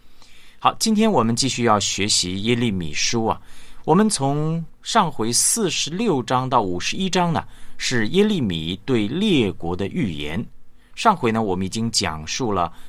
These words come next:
四十八章有关于耶利米对非利士、埃及、摩押这些外邦国家的预言。那么今天呢，我们要进入三十七讲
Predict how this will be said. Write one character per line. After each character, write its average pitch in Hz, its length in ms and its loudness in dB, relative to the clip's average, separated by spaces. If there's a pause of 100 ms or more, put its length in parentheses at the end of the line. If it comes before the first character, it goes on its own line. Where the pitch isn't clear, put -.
四 - 220 2
十 - 120 -2
八 165 240 6
章 160 300 0
有 101 160 0
关 117 240 0
于 117 60 -2
耶 175 180 2
利 196 160 0
米 82 420 -4
对 98 400 0
非 - 280 0
利 185 180 0
士、 - 420 0 (120)
埃 175 300 4
及、 101 520 -2
摩 113 320 2
押 190 340 2 (200)
这 123 100 -4
些 110 220 -2
外 151 380 0
邦 120 320 2
国 95 220 0
家 113 220 0
的 92 100 -2
预 98 200 -4
言。 73 280 -6 (760)
那 170 80 0
么 165 40 0
今 233 160 2
天 226 160 4
呢， 170 80 2
我 95 140 0
们 98 100 -2
要 104 220 2
进 104 220 0
入 95 160 -2
三 156 360 0
十 101 240 -4
七 190 300 0
讲 - 240 -4